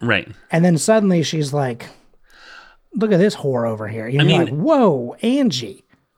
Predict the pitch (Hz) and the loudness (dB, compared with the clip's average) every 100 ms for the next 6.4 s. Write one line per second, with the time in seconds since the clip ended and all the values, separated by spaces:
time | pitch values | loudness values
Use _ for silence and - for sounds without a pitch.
0 | - 127 180 170 143 _ _ _ _ _ | -20 -8 0 0 0 _ _ _ _ _
1 | _ _ _ - 170 180 - 233 240 226 | _ _ _ -6 -2 -2 -4 -4 -2 0
2 | 202 135 139 170 170 143 151 165 143 139 | 0 0 -2 0 0 0 0 0 0 0
3 | 113 117 104 101 - _ _ _ 123 131 | -2 -4 -4 -6 -8 _ _ _ -6 -4
4 | 123 135 131 117 120 107 - _ _ _ | -4 -4 -4 -4 -6 -6 -10 _ _ _
5 | _ - 101 160 165 117 92 127 175 151 | _ -12 -2 2 2 0 -2 -2 -2 0
6 | 117 143 170 | 0 -2 -4